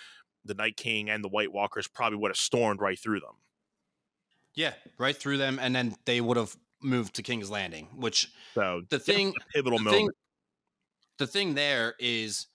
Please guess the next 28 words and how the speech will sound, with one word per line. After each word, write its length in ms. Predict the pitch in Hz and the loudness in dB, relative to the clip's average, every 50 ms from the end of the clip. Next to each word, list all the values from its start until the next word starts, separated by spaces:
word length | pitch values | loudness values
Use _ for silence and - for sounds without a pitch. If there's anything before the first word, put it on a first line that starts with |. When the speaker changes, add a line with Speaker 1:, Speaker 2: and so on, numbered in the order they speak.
| _ _ _ _ _ _ _ - | _ _ _ _ _ _ _ 0
Speaker 2:
there 180 | 139 160 190 185 | 2 2 2 4
was 220 | 170 156 127 123 | 4 2 2 2
no 160 | 135 135 131 | 2 2 2
sense 280 | - - 143 135 120 - | 2 0 0 -2 0 -2
of 140 | 113 95 120 | -4 -4 -4
urgency 560 | - 117 120 120 110 127 120 113 - 123 117 101 | 0 0 0 2 2 0 -2 -2 -2 -2 -4 -4
from 340 | - - 123 117 120 120 | -4 0 0 0 0 0
King's 300 | 113 - 120 113 104 95 | -2 -2 -2 -2 -2 -2
Landing 320 | 107 104 104 101 104 104 104 - | -2 0 0 0 0 -2 -2 -6
regarding 540 | 104 104 107 95 107 104 104 101 98 101 98 | -6 -6 -4 -2 2 2 2 2 2 0 -2
the 80 | 92 | -2
White 220 | 87 90 92 90 85 | -2 -2 -2 -2 -2
Walkers, 400 | 87 85 82 - - 87 - - | -2 -4 -4 -4 -6 -8 -8 -4
right? 200 | 107 98 98 101 95 | -2 -2 -2 0 -2
Like, 160 | 101 101 - | -4 -4 -4
so 120 | - - 117 | -4 -4 -2
when 160 | 104 110 107 | -2 -2 -2
they 120 | 113 110 | -2 -2
have 240 | 107 120 123 117 104 | -2 -2 -2 -2 -4
the 80 | 120 104 | -4 -4
meeting 400 | 104 110 110 110 110 107 113 110 | -2 -2 0 2 2 2 2 0
at 160 | 104 - - | -2 -2 -2
the 100 | 110 104 | 0 0
end 140 | 104 104 104 | 0 0 0
of 100 | 95 - | -2 -4
season 320 | - 117 110 98 107 98 | -4 -4 -4 -4 -4 -6
seven, 540 | - - 113 110 101 113 113 113 113 117 - 120 | -4 0 0 0 0 0 0 0 -2 -4 -4 -4
like, 180 | 113 98 - | -4 -4 -4